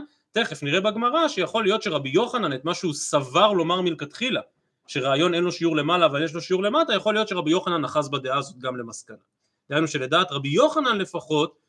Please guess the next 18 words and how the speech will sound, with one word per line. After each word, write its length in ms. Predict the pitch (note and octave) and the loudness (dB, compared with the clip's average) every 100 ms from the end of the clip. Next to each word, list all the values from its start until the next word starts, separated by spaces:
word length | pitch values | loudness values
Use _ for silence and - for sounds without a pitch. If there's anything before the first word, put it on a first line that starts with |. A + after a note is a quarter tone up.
| _ D3 | _ -6
השיעור 500 | C#3 E3 F#3 A3+ D#3+ | -6 -2 -2 0 -2
הזה, 320 | B2 F#3 F#3 | 0 0 0
השיעור 280 | C#3 E3+ F#3 | 0 0 2
המינימלי 680 | D#3 C#3+ C#3+ D3+ G#3 E3+ | 2 2 2 4 4 2
לעולת 280 | C3+ B2+ E3 E3 | 0 0 0 0
ראייה 120 | F3 | -4
ושלמי 300 | E3+ F3 F3+ | -4 -6 -6
חגיגה, 300 | F#3+ G3 A#3 | -6 -4 -2
הוא 100 | C4+ | -2
כן 140 | G3 F3+ | -2 -4
מדאורייתא, 600 | D#3+ B2+ A#2+ F3 A#3 D4+ D#4+ - _ _ | -2 -4 0 0 4 4 4 0 _ _
אבל 120 | D3+ | -2
זה 120 | D3+ G#3+ | 0 2
נראה 300 | E3 F3+ G3 - _ | 2 4 2 -2 _
מיד 320 | D3 C#3+ F#3 C#3 | 0 2 2 0
בקטע 360 | B2+ C#3 C#3 | -2 -2 0
הבא 180 | A#2 B2 | -2 -2
בגמרא. 500 | A2+ G#2+ G2+ G2+ A3+ | -4 -8 -4 4 6